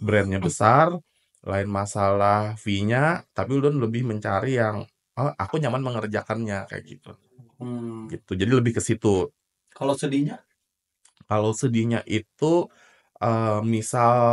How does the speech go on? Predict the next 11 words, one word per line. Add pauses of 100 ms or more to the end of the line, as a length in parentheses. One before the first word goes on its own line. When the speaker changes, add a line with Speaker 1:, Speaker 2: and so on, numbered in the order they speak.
(220)
Speaker 1:
kayak
apalah,
sedihnya
itu
kadang
lebih
ke, (200)
ke, (220)
ke
beberapa
klien